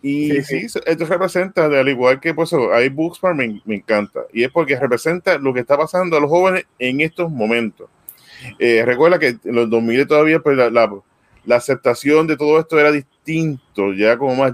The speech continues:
Speaker 1: joke. Ya
Speaker 2: Sí.
Speaker 1: el Booksmart lo, lo hacen de una forma más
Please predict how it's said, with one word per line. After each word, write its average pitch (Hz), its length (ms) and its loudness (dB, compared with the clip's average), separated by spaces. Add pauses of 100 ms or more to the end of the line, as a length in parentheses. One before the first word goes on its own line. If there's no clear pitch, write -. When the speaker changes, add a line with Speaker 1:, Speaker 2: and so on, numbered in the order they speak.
(120)
Speaker 1:
joke. 131 300 0 (480)
Ya 117 280 4
Speaker 2:
Sí. 135 40 6
Speaker 1:
el 135 60 2
Booksmart 151 440 0
lo, 123 180 0
lo 120 220 4
hacen 143 260 -2
de 143 60 -4
una 147 100 0
forma 143 240 -2
más 135 240 -2